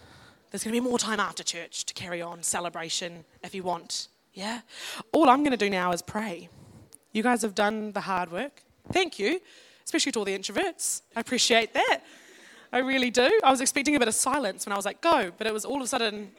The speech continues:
erupting, and I love it. Love it. Celebration should be loud. All right, let's just pray. Dear Lord, I wanna thank you that the moon is always round. I wanna thank you that you are continuously good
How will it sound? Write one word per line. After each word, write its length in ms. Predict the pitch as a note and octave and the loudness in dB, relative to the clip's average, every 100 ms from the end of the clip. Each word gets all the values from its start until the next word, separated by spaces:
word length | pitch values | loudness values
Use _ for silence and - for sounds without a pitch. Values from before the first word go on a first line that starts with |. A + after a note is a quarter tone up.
| - | -6
erupting, 560 | A3+ A#3 G#3+ C4 - A3+ | -2 -2 -2 -2 -2 -2
and 80 | G#3+ | 2
I 80 | G#3+ | 6
love 220 | A#3+ A3 | 6 6
it. 340 | G3 - - - | 2 -6 -12 -4
Love 340 | A3+ A#3+ A3 | 2 4 4
it. 320 | G3+ - - - | 2 -2 -6 -6
Celebration 560 | - A3+ A3 A3 - G#3+ | -2 0 2 2 0 -2
should 160 | A#3 | 0
be 80 | G#3 | 2
loud. 560 | G3 G3+ F#3+ F#3 E3+ D#3+ - - - - - - | 4 4 4 0 -4 -12 -18 -20 -20 -18 -4 4
All 140 | A#3+ | 6
right, 320 | G#3 G#3 F3+ | 8 6 6
let's 160 | A#3+ - | 2 2
just 160 | B3+ | 2
pray. 240 | B3 F#3 D#3 _ _ _ _ _ _ _ _ _ - - - | 4 2 2 _ _ _ _ _ _ _ _ _ -20 -14 2
Dear 140 | C4+ | 6
Lord, 180 | C#4 C#4 | 10 10
I 60 | B3+ | 8
wanna 180 | A3+ | 4
thank 400 | G#3+ A#3+ G#3+ - | 0 0 0 -2
you 100 | G#3+ | -4
that 200 | G3 F#3 | -2 -2
the 60 | G#3+ | -2
moon 340 | G#3 G#3 G3+ | 0 0 0
is 280 | G3+ G3 F#3 | 0 -2 -2
always 400 | F#3+ F#3 F3+ F3 | -4 -2 0 -2
round. 520 | F3+ F3 E3+ F3 - - _ _ _ - - - - - | -4 -4 -4 -8 -10 -12 _ _ _ -20 -20 -16 -14 -2
I 60 | G#3+ | 2
wanna 180 | A3+ | 2
thank 300 | A3 A#3+ G#3+ | 2 0 -2
you 100 | A#3+ G#3+ | -4 -2
that 120 | G#3 | -2
you 160 | A3+ | 2
are 140 | G#3+ G#3+ | 2 0
continuously 1120 | - G3+ - - C4+ C4+ C4 A#3+ A#3 - G#3 | -4 -10 -4 -2 0 2 4 4 2 -2 -6
good 460 | - G3 F#3+ F3 | -4 -4 -4 -2